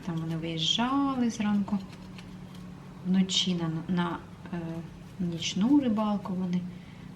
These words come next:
на лодках їздили. Іноді с-, сітки навіть ставили, пам'ятаю.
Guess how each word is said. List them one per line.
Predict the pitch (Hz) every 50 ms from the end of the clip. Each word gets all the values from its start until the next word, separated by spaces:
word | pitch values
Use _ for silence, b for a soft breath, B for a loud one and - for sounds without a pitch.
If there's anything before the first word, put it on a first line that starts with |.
| - -
на | 185 175 175
лодках | 175 170 180 180 180 180 - 180 - - -
їздили. | 180 170 175 170 - - - 170 165 165 - - - - - - - - - - - 170 170 - - - - - - - 170 170 - - - - - - - - - - - - - - - - - - - - - - - - - - - - - - - - - - - - - - - - - - - - - - - - 202
Іноді | 196 208 208 202 175 185 190 - 185 - - - -
с-, | - - - - - - - - - - - - - - - - - - - -
сітки | - - - - - 175 160 - - - - 165
навіть | 160 160 156 156 156 -
ставили, | - - - - 160 156 160 160 160 165 - -
пам'ятаю. | 175 170 165 165 170